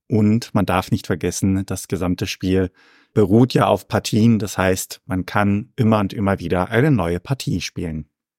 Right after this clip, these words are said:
Wenn man sich nun die Preise anschaut, dann bekommt man die Cartridge lose für rund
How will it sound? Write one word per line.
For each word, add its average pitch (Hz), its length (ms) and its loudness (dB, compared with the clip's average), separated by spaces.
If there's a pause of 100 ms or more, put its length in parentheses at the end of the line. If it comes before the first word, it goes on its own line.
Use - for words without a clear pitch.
Wenn 139 120 4
man 147 100 4
sich - 180 2
nun 123 160 6
die 104 80 2
Preise 139 540 2
anschaut, 131 560 2
dann 110 200 4
bekommt 107 360 0
man 101 80 0
die 92 120 -4
Cartridge 113 580 -2
lose 113 360 0
für 113 160 -2
rund 98 480 0